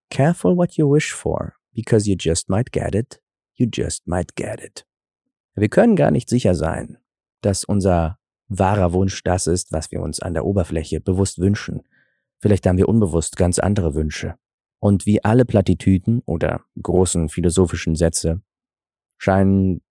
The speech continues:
das Allgemeinplätze zu sein, bis sie natürlich absolut tausendprozentig zutreffen. Genauso oder ähnlich wie bei, wie bei Sprichwörtern. Also, wie diese Geschichte ausgeht, was sie mit dem Raum der Wünsche nun anstellen oder nicht,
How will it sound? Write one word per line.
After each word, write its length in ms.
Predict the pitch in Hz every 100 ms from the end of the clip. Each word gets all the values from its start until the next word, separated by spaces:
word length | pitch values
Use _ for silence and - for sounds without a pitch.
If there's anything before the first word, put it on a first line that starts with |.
| _ -
das 360 | 95 - - -
Allgemeinplätze 880 | 104 101 98 95 113 - 87 - -
zu 160 | 87
sein, 360 | 82 80 82 85
bis 220 | 101 -
sie 80 | 95
natürlich 640 | 85 - 82 82 87 - _ _
absolut 420 | 98 95 95 95 -
tausendprozentig 880 | 92 92 98 - - 82 78 85
zutreffen. 560 | - 104 - - - - _ _ _ -
Genauso 560 | 92 90 92 90 87 120
oder 180 | 110 - -
ähnlich 320 | 98 98 92
wie 80 | 98
bei, 280 | 85 82 - _
wie 100 | 110
bei 140 | 92 87
Sprichwörtern. 720 | - 139 - 71 60 - - _ _ _
Also, 360 | 104 107 95 - - _ _ _ _
wie 200 | 101 113
diese 280 | 113 170 185
Geschichte 480 | 156 - 135 135 -
ausgeht, 580 | 80 - - - - _ _ _ _
was 240 | 110 107 110
sie 80 | 107
mit 140 | 98
dem 100 | 98
Raum 180 | 87 92
der 140 | 87
Wünsche 240 | 90 90 95
nun 140 | 90
anstellen 520 | - 110 - - - -
oder 160 | -
nicht, 380 | - - -